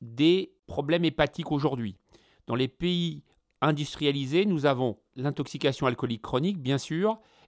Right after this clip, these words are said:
et l'obésité. La surcharge graisseuse du foie peut toucher jusqu'à soixante-quinze pour cent des obèses. Donc c'est considérable.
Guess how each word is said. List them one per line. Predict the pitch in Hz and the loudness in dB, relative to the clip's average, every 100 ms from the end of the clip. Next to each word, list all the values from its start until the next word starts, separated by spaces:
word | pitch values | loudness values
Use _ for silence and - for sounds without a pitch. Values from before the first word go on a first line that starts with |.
| _ | _
et | 175 196 220 | 4 4 4
l'obésité. | 151 180 175 160 160 - 113 _ _ _ _ - | 4 4 4 0 -4 -6 -6 _ _ _ _ -4
La | 123 196 | 0 0
surcharge | 214 - - 175 143 | 0 0 0 0 0
graisseuse | 156 - 143 123 | -2 0 -2 -2
du | 139 | -6
foie | - 151 160 208 311 _ - _ _ | -2 2 6 4 2 _ -20 _ _
peut | - 170 | 2 2
toucher | 180 156 - 226 | 2 0 2 2
jusqu'à | 208 156 156 139 | 2 -2 -2 -2
soixante-quinze | - 247 - 226 202 196 180 | 0 -2 2 0 2 2 2
pour | 180 - | -2 0
cent | 208 | 2
des | 185 160 | 4 4
obèses. | 139 110 95 - - - | 2 0 -6 -12 -16 -12
Donc | 110 | -8
c'est | 117 | -6
considérable. | - 117 120 110 117 220 240 | -6 -6 -4 -2 0 0 0